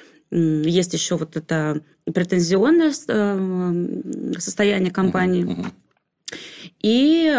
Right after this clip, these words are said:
Speaker 1: оставить неанонимный отзыв.
Speaker 2: А как так получается? Вот вы не казенная контора, да? Вы не суд,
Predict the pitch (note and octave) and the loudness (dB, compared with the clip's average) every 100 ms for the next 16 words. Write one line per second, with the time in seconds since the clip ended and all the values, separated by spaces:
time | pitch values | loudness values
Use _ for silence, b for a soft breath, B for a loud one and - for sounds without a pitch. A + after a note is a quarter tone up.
0 | - G3 - A3 D4+ - G#3+ A#3+ A#3 F#3+ | 0 -2 0 0 2 4 4 4 4 2
1 | G3 F3 C#3+ C#3+ - - _ _ _ _ | 2 2 0 -4 -10 -20 _ _ _ _
2 | _ - - A2 - E2 - F2 E2 D#2+ | _ -10 -4 -2 -4 -6 -6 -6 -4 -8
3 | D#2 D#2+ - G2 G2 E2+ E2+ F2+ F2 E2 | -8 -10 -4 -4 -2 -4 -2 -2 -2 -2
4 | D2+ C#2+ D2+ D#2 E2 D2+ C#2+ F2 E2 F2 | -4 -8 -10 -10 -8 -6 -4 -6 -2 0
5 | D#2+ D#2 - F#2 | 0 -2 -4 -4